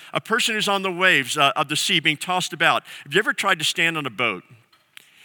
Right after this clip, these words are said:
Particularly if they're the waves that are going like this. Or even harder, have you ever tried to stand between two boats? Like you're going from one boat to another,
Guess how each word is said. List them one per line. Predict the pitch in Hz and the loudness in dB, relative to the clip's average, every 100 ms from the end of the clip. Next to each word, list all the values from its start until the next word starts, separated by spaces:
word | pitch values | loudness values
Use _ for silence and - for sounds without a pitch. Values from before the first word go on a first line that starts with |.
| - | -16
Particularly | - 151 208 190 | -8 -4 -2 0
if | 170 | 0
they're | 170 156 | 0 0
the | 151 | -2
waves | 143 160 170 151 139 | 0 2 2 2 0
that | 143 | -2
are | |
going | 135 147 139 | -2 -2 2
like | 135 131 | 2 2
this. | 147 110 98 - - - - _ _ - - | 0 -2 -4 -10 -16 -20 -20 _ _ -12 -2
Or | |
even | 185 233 | 0 0
harder, | 180 180 180 120 95 | -2 0 0 0 -4
have | 147 | -4
you | 151 | 0
ever | 185 | 0
tried | 185 180 165 | 0 0 2
to | |
stand | 160 175 160 143 | 0 4 4 2
between | 151 - 175 | -2 -4 -4
two | 147 143 | -2 -4
boats? | 107 117 90 - | 0 0 0 -4
Like | 131 | -4
you're | 123 | -4
going | 151 151 | -4 -4
from | 139 | -6
one | 135 170 | -4 -2
boat | 160 165 156 | 0 -2 -2
to | 147 | -6
another, | 139 143 190 | -2 -2 -2